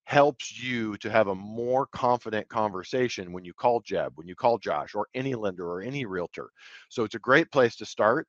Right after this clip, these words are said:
If we're talking about looking at homes online, if you've never been pre-approved, if you've never talked to a realtor, still helpful for you to go online so that you know,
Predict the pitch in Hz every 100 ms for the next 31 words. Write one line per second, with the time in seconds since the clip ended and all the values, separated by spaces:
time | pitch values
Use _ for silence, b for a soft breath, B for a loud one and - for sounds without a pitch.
0 | B B B 120 117 156 147 151 120 95
1 | 120 143 120 - 110 139 139 139 139 143
2 | 156 - b b - 113 107 131 180 170
3 | 139 135 123 - 123 143 143 107 101 95
4 | 117 127 139 127 - 110 107 131 151 139
5 | _ _ - - - 165 170 160 120 139
6 | 120 - 110 107 113 104 104 107 107 101
7 | 107 135 127 110 110 98 101 123 123 113